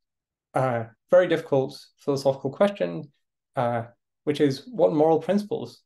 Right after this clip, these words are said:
should we use to make this momentous choice? Um, I certainly don't know the answer to that question.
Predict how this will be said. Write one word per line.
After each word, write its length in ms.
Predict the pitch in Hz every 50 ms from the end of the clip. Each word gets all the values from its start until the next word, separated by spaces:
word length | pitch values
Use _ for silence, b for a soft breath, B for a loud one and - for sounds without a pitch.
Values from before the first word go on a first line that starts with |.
| _ -
should 200 | - 147 139 135
we 100 | 139 131
use 280 | 127 131 135 135 139
to 120 | - - 127
make 220 | 123 120 120 120
this 360 | 120 113 - - - - _ _ _ _ _ _ _ _ _ -
momentous 460 | 135 120 123 120 110 - 123 110 -
choice? 480 | - - 165 160 143 - - - - _ _ _ _ _ _ _ _ _ _ _ _ _ _ _
Um, 420 | 202 135 113 110 110 107 104 104 - _ _ _ _ _ _ _ _ _ _ _ _ _ _ _ _ _ _ _ _ _ _ -
I 120 | - 151 151
certainly 260 | 147 185 175 151 147
don't 180 | 151 143 139
know 260 | 135 127 127 127 127 123
the 180 | 123 - 127
answer 260 | 120 143 156 - 156
to 120 | 147 - 151
that 180 | 151 143 - -
question. 520 | 147 143 143 - - 143 143 143 139 -